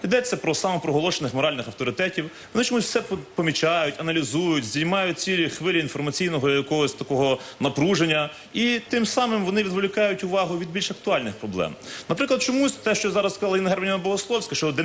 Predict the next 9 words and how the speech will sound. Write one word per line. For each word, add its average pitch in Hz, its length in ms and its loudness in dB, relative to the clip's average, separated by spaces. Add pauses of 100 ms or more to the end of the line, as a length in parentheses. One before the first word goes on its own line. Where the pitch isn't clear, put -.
(360)
децентралізації, 151 1000 0 (400)
е, 123 160 2
місцевих 160 420 0 (100)
податків 233 400 -2 (280)
і - 40 -6
взагалі 160 180 2
нашої 147 220 0
бюджетної 127 360 0
системи, 90 460 -2